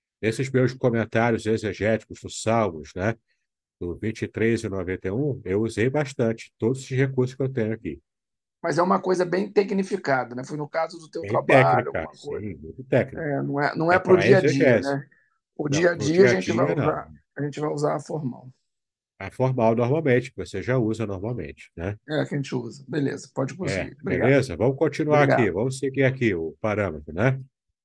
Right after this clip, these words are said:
Speaker 1: Voltando aqui pro nosso texto, então, ó, eu tinha parado aqui, ó, na mensagem, né? Nós já vimos. Nova Almeida atualizada, também já vimos. Nova Bíblia Viva também é de equivalência dinâmica,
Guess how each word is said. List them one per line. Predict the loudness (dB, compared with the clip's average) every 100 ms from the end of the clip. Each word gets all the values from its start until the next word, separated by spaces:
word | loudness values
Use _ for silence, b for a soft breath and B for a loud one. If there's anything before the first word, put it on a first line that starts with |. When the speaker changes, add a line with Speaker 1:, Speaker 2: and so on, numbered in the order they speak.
| _ _ _ _ _ _ _ _ _ _ _ _ _ -2
Speaker 1:
Voltando | 0 2 0
aqui | 0
pro | 0
nosso | 0 0
texto, | 2 2 2
então, | 0 4 4
ó, | 4 4
eu | 0 -4
tinha | -6 -4
parado | 0 2 2 0
aqui, | -4 -4
ó, | -4
na | -4
mensagem, | -4 -6 -6 0 2 4 2 0 0
né? | 0 0
Nós | -2 -4
já | -6
vimos. | -2 0 2 -2 -4 -12 _ _ _ _ _ -2
Nova | 0 2 0
Almeida | 0 -2
atualizada, | -2 -4 -4 0 2 2 0
também | -4 -4 -4
já | -4 -2
vimos. | 0 -2 0 -2 -2 -4 -14 _ _ _ _ _ _ _ _ _ -2
Nova | 2 2 2
Bíblia | 2 0 2 0
Viva | 0 0 2 0
também | -2 -2 0
é | 2 2
de | 2 -2
equivalência | -6 -6 -4 -4 -4 -6
dinâmica, | -8 -6 -4 -2 -2 0 0